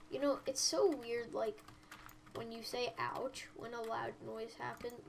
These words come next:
like, if you knock something down, but, like, it doesn't even touch you, then you say ouch. It's weird. Get out of me car. Okay. This creepazoid is not going to have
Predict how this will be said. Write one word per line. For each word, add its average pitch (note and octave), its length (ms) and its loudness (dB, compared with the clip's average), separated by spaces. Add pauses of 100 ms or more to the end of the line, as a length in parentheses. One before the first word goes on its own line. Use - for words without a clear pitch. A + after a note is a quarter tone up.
(180)
like, B3+ 200 2
if C4+ 120 -6
you C4 100 -4
knock A#3 300 -4
something C#4+ 400 -2
down, A3 240 -2
but, G#3+ 120 -2
like, A3 200 -4
it G#3+ 60 -8
doesn't A3+ 240 -6
even A3 200 -6
touch A3 300 -4
you, - 80 -2
then G#3+ 200 -2
you A3+ 80 -8
say - 220 -4 (180)
ouch. E3+ 380 -4
It's - 160 -12
weird. A#3 120 -8 (580)
Get C4+ 340 8
out A#3+ 300 6
of A#3 140 -2 (100)
me A3+ 200 -10
car. A3+ 460 -2 (1800)
Okay. - 100 -12 (1800)
This - 140 -8
creepazoid G#3+ 960 0 (1120)
is - 140 -14 (100)
not - 240 -10
going B1 360 -10
to - 120 -16
have B1+ 260 -14